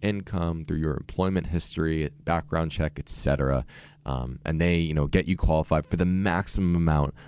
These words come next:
of a home that you can afford. And if you're buying in cash, of course, based on what you can afford, um, we could start looking right away. So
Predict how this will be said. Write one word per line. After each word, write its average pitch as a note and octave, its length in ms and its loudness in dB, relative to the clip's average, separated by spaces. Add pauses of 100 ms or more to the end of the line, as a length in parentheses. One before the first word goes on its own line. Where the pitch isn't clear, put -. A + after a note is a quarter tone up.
(120)
of D#2+ 120 4
a D#2 60 2
home D#2+ 260 2
that - 140 -2
you D#2 80 4
can D2 180 -2
afford. C2 520 -2 (280)
And E2 120 4
if - 100 2
you're F#2 80 6
buying F2+ 280 4
in D2 120 0
cash, G2+ 360 2
of - 100 2
course, D#3 280 4
based E2+ 300 4
on F#2+ 80 4
what F#2+ 140 4
you F2 80 0
can F2 180 2
afford, A#2 480 2 (300)
um, D2+ 320 4
we D#2+ 120 4
could - 140 -2
start B2 240 4
looking C3 280 0
right C3 140 2
away. D3 300 2 (360)
So F2+ 340 4